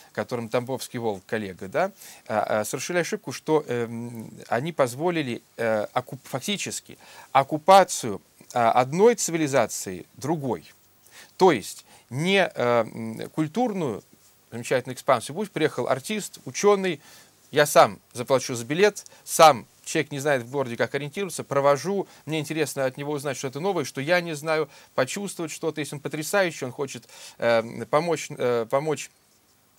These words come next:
так сказать, он хочет влиться, понять нашу цивилизацию, хочет, э, м, в-, сам что-то привнести, пожалуйста, сам помогу. Мой, мое, мой долг как человека. Но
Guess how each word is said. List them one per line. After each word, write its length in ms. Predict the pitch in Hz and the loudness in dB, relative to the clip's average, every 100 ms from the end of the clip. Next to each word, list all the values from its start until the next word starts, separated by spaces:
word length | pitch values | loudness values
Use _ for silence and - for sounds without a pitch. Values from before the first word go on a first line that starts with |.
| - | -12
так 120 | 127 | -8
сказать, 200 | - 123 | -6 -6
он 140 | 131 123 | -6 -4
хочет 200 | 135 - | -6 -8
влиться, 400 | 117 190 160 - | -8 -8 -6 -2
понять 360 | - 151 185 160 | 0 2 0 -2
нашу 240 | 127 123 | -8 -8
цивилизацию, 640 | - 127 131 120 98 - 95 | -10 -8 -4 -2 -4 -6 -8
хочет, 400 | 139 127 123 - - - - | -8 -6 -10 -14 -20 -18 -6
э, 180 | 113 | -4
м, 300 | 107 113 117 117 113 | -4 -6 -8 -6 -6
в-, 340 | 107 110 - - | -8 -12 -12 -4
сам 240 | - 165 | 2 2
что-то 240 | 156 135 | 0 -8
привнести, 720 | 131 135 143 135 - 202 202 - - | -8 -10 -8 -10 -10 -8 -8 -10 -6
пожалуйста, 400 | 147 156 135 - | 0 2 2 0
сам 220 | - 156 | 0 0
помогу. 420 | 147 147 147 95 - _ _ _ | 0 -6 -6 -8 -14 _ _ _
Мой, 280 | 117 143 131 _ _ | -6 -4 -4 _ _
мое, 320 | - 131 131 | -8 -4 -4
мой 200 | 117 143 | -6 -6
долг 300 | 135 175 139 | -2 0 0
как 140 | - 120 | -2 -8
человека. 560 | - 147 127 87 - - - - | -4 -2 -2 -6 -12 -20 -20 -8
Но 340 | 147 214 143 | 4 6 6